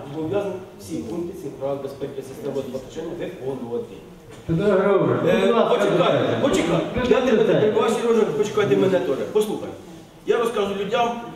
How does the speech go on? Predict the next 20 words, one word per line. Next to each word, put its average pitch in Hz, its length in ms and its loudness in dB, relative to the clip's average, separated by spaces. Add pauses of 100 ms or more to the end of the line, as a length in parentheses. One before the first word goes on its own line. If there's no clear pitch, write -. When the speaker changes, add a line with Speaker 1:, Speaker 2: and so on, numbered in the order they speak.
(120)
Speaker 1:
а 175 200 4
ти - 220 -6
послухаєш. 104 500 -8 (320)
Для 202 100 0
того, 175 460 -2 (140)
щоб 196 220 -2 (200)
у - 40 -8
нас 202 260 0
не 165 60 -6
було 180 240 -2
тих 156 240 -8 (200)
Дніпропетровських, 131 760 -10 (880)
Одес 180 520 0 (220)
і 196 140 -2
інших 156 340 -4 (140)
випадків, 151 440 -4
коли 185 160 -4
люди 156 380 -4
залишаються 156 520 -6
без 147 100 -2